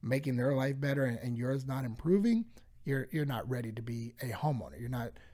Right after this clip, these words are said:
prepared mentally to become a homeowner. So I definitely wanna start there <laughs> with a little bit of anger. Um, we're gonna dial that back a little bit because I want you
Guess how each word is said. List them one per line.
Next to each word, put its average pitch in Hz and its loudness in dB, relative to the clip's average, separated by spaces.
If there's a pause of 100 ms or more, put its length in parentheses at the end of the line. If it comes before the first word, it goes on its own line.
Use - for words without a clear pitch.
(240)
prepared 123 0
mentally 135 0
to - -8
become 113 -6
a 98 -6
homeowner. 87 -10
So 127 -2 (420)
I 151 -2
definitely 156 2
wanna 135 -2
start 120 -4
there - -8 (220)
<laughs> 156 2
with 147 -2
a 131 -2
little 135 0
bit 127 -6
of 110 -6
anger. 110 -6 (580)
Um, 170 10
we're 202 10
gonna 269 8
dial 156 4
that 175 0
back 143 0
a 143 -4
little 233 4
bit 165 4
because 151 8
I 151 6
want 165 6
you 175 6